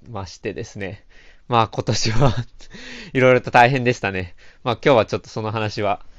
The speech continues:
しないですし、もしかしたら来週大阪と、大阪くんとね、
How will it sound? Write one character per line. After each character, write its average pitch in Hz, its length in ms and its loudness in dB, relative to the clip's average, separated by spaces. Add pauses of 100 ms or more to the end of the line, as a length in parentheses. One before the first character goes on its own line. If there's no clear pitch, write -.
(280)
し - 220 -12
な 120 260 0
い 107 280 -6
で 95 160 -8
す - 200 -20
し、 - 160 -16
も 131 160 -10
し - 60 -12
か 151 100 -6
し - 60 -10
た - 80 -2
ら 117 160 0
来 - 20 -6
週 110 380 -6
大 117 160 -8
阪 101 380 -12
と、 - 180 -18 (120)
大 107 120 -10
阪 101 280 -10
く 110 80 -12
ん 95 40 -18
と - 120 -16
ね、 113 240 -10